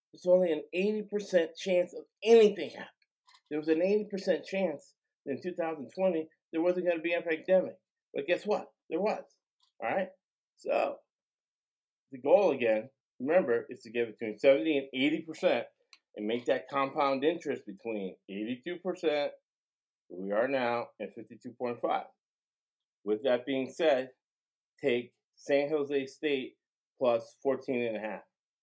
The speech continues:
Uh, Clemson on the money line. Salesmen think short term. Businessmen and women think long term. Long term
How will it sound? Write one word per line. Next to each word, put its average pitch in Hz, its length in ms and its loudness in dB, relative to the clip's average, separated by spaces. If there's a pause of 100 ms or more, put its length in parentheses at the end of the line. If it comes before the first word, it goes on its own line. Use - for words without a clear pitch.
(760)
Uh, 117 160 -8 (300)
Clemson 185 760 4 (300)
on 131 380 -2 (380)
the 135 80 0
money 151 320 0
line. 92 160 -2 (1700)
Salesmen 180 680 2 (220)
think 143 300 2 (280)
short 156 380 2
term. 107 180 -10 (680)
Businessmen 151 880 2
and 135 180 2
women 139 400 0
think 135 240 0
long 139 420 2
term. 92 140 -8 (1600)
Long 170 340 2
term 156 300 2